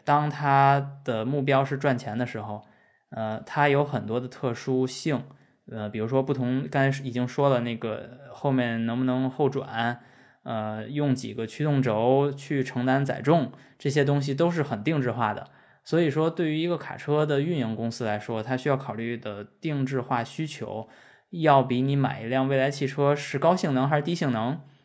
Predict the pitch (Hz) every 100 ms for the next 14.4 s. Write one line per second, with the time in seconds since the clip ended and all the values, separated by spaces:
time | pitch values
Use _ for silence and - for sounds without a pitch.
0 | _ - 120 117 170 139 127 156 143 143
1 | 127 - 135 127 - 117 131 131 120 113
2 | 143 147 143 143 147 - - 196 131 101
3 | 98 92 - - - - 151 165 156 151
4 | 143 - - _ - 160 170 170 165 -
5 | - 135 147 147 131 101 - - - _
6 | _ _ _ _ _ _ _ - 117 120
7 | 135 127 127 123 123 117 117 131 131 127
8 | 127 135 131 - _ _ _ - 113 107
9 | 107 113 117 135 123 117 117 - 135 135
10 | 107 127 110 104 123 - 131 - - -
11 | - - _ _ _ - 175 175 165 147
12 | 139 - 190 202 113 117 - 135 131 123
13 | 107 104 104 117 107 110 117 113 120 107
14 | - 107 - -